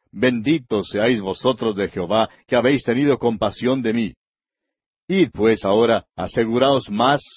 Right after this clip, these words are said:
conoced y ved el lugar de su escondite, y quien lo haya visto allí, porque se me ha dicho que él es astuto en gran manera.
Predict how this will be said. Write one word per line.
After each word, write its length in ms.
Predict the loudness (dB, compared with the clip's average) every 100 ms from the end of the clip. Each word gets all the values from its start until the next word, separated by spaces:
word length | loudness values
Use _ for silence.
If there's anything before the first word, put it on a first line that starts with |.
| -10
conoced 500 | -6 -6 -2 0 0
y 100 | 0
ved 220 | 2 2
el 120 | 0
lugar 360 | 0 2 2 2
de 160 | -4
su 160 | -2 -2
escondite, 680 | -2 -4 -2 -4 0 -2 -4 _ _ _ _
y 140 | -4
quien 260 | 0 0 2
lo 120 | 2
haya 200 | 2 2
visto 320 | 0 -4 0 -2
allí, 320 | 0 -2 -2 _ _ _ _ _
porque 300 | -2 0 -4
se 140 | -4
me 100 | -2
ha 60 | 0
dicho 400 | -2 0 0 0
que 180 | -4 -2
él 80 | 0
es 180 | -2 -2
astuto 460 | -4 -4 -2 0
en 100 | 0
gran 240 | 0 0 0
manera. 420 | -2 -4 -6